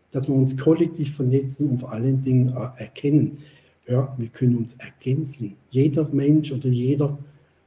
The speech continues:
Therapeut oder jeder Coach oder jeder Trainer hat doch seine Stärken. Wenn wir diese Stärken miteinander vernetzen, können wir auch für unsere Gesellschaft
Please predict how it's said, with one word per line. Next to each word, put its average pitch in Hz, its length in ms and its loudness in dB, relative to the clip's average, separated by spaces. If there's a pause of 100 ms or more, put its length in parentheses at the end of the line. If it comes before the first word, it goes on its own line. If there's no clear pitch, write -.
(380)
Therapeut 135 720 2
oder 143 160 2
jeder 135 320 0
Coach 131 640 2
oder 135 180 -2
jeder 135 420 2 (200)
Trainer 135 720 2
hat - 220 -10
doch - 100 -10
seine 139 380 -12
Stärken. 131 680 -8
Wenn 127 140 2
wir 131 80 4
diese 151 280 0
Stärken 147 540 0 (160)
miteinander 131 540 2
vernetzen, 123 600 -12 (180)
können 135 180 0
wir 135 60 0
auch 127 140 -2
für 135 100 -8
unsere 127 300 -2
Gesellschaft 139 880 -4